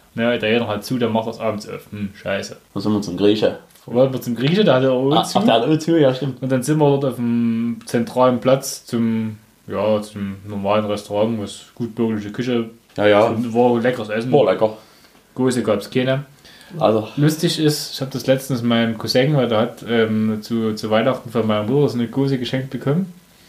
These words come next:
Speaker 1: Und da, oh, wird in Brno gebraut. Ich so, nee, wird's nicht. <laughs> War ich schon dort. <laughs> Hab ich erstmal die Geschichte erzählt. Kam auch, weiß nicht, ob ihm das bekannt vorkam. Ich weiß nicht, ob er uns noch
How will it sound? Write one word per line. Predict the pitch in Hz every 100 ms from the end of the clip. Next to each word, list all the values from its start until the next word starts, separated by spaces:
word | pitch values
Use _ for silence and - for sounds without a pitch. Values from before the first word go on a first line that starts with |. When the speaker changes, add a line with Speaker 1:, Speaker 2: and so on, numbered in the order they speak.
| - - _
Speaker 1:
Und | 117 117
da, | 113
oh, | 117 180 190 147
wird | 147
in | 127
Brno | 110 180 180
gebraut. | 143 - - 151 180 180
Ich | 120
so, | 120
nee, | 120 123 139 147 147 123
wird's | 120 -
nicht. | 127 160 165
<laughs> | -
War | 143 131 151
ich | 156
schon | 156 143
dort. | 151 - -
<laughs> | - 147 156 - - - - 147 - 247 277 254 123
Hab | 139 143
ich | 131
erstmal | 123 131 127
die | 120 131
Geschichte | 120 127 139 127
erzählt. | 117 139 135 151 - - - - - - - -
Kam | 123 139 156
auch, | 147 135 -
weiß | 151 160
nicht, | 151
ob |
ihm | 139
das | 123
bekannt | - 135 170
vorkam. | 151 147 160 147
Ich | 117
weiß | 131
nicht, | 135
ob | 127
er |
uns | 127 127 127
noch | 120 -